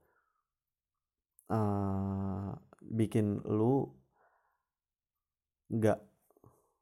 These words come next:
bisa bersosialisasi, bersosialisasi lagi sama temen-temen lu gitu. Jangan sampai lah, men. Berat udah. Jangan kayak gitu.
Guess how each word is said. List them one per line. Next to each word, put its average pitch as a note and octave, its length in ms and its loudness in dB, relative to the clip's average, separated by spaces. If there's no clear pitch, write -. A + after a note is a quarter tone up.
bisa G#2 500 2
bersosialisasi, G#2 960 2
bersosialisasi G#2 1160 0
lagi G#2+ 420 0
sama G2 380 -2
temen-temen G2 500 -2
lu G2 220 -4
gitu. - 320 -6
Jangan G#2 200 4
sampai G#2+ 300 2
lah, A#2+ 160 2
men. A#2+ 180 0
Berat A#2+ 320 2
udah. A#2 240 -2
Jangan G#2 240 -2
kayak G#2+ 140 -4
gitu. A2+ 300 -4